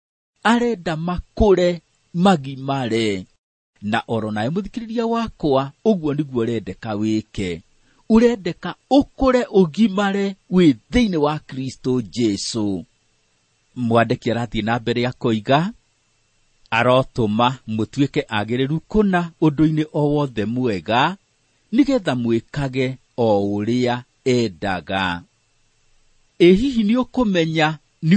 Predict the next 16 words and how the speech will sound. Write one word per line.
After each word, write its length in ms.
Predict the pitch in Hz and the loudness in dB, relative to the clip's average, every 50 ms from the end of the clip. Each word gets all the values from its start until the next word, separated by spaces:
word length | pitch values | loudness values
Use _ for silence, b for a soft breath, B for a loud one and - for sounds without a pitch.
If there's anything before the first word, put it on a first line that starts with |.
| 262 | 6
ũndũ 160 | 294 254 233 220 190 | 6 4 4 2 2
ũrĩkũ 220 | 208 226 - - 220 | 2 2 -2 -2 0
wa 180 | 220 220 208 - | 0 0 -2 -4
bata 200 | 226 - - 220 214 | -10 -8 -6 -4 -2
mũno 440 | 202 202 220 233 233 214 196 175 165 160 - - | -2 0 2 2 2 2 2 -2 -2 -4 2 4
ũngĩka 580 | 208 208 190 147 135 165 180 156 - 151 135 | 6 6 6 4 2 0 0 0 0 0 0
we 120 | 135 143 147 | 2 2 0
mwana 360 | 143 135 120 113 113 127 135 | 0 0 -2 -2 0 0 0
wa 260 | 139 135 135 135 135 123 | 0 0 0 0 -2 -6
Ngai? 580 | 113 101 135 127 120 113 107 98 92 80 71 _ _ _ _ _ _ _ _ _ _ _ _ - | -4 -2 0 2 2 2 2 0 -4 -8 -12 _ _ _ _ _ _ _ _ _ _ _ _ -2
Nĩ 140 | 107 131 143 | 0 2 2
gwĩtĩkĩria 520 | 127 127 113 - - - - 117 107 101 | 2 2 2 2 0 -2 0 -4 -4 -4
Mwathani 500 | 101 110 107 95 107 107 107 107 104 101 95 92 | -4 -4 -6 -6 -6 -6 -6 -6 -6 -8 -10 _
Jesu 480 | - 196 226 208 - - 208 190 - - _ | -2 -2 -2 -2 -4 -6 -8 -8 -8 -8 _
eke 480 | - 143 139 131 - - - 165 165 165 _ _ | 0 0 0 0 -4 -6 -6 -6 -6 -6 _ _
ũrĩa 320 | 139 131 127 131 143 143 | -2 0 0 0 -2 -4